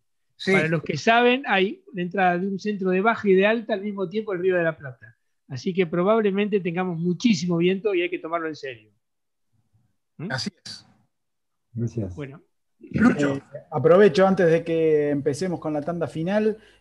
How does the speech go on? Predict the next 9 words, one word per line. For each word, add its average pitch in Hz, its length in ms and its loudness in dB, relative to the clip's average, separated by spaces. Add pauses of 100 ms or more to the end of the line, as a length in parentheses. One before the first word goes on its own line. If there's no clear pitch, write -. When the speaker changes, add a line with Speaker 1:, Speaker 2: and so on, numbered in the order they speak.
(120)
Speaker 4:
Eh, 143 340 -6
hemos 190 260 -2
recibido 196 800 -4
saludos 185 920 -6
desde 143 280 -4
Australia, 123 920 -2
señores, 120 500 -2
desde 208 360 6
Australia. 160 920 0